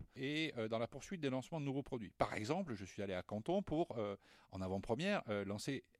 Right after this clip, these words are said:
la nouvelle deux mille huit que vous voyez par ailleurs arriver avec un succès phénoménal en <laughs> Europe d'ailleurs, euh, pour les aider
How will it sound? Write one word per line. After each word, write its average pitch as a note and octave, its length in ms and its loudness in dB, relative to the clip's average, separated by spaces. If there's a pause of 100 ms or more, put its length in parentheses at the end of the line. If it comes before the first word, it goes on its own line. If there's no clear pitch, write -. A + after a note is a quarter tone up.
(100)
la B2 340 6
nouvelle A#2+ 300 8
deux A2 100 4
mille G#2+ 220 4
huit A#2+ 200 6
que - 80 -8
vous F2 100 -8
voyez G#2 220 6
par G#2 200 4
ailleurs A2 460 6
arriver G#2 380 2
avec F#2 260 0
un G2 80 -4
succès G2+ 380 -6
phénoménal A2 600 0
en F#2 100 2
<laughs> F#2+ 180 -4
Europe E3 260 4
d'ailleurs, C#3+ 340 2 (520)
euh, A2+ 200 -4
pour D#3+ 380 2
les B2 320 4
aider C3+ 380 0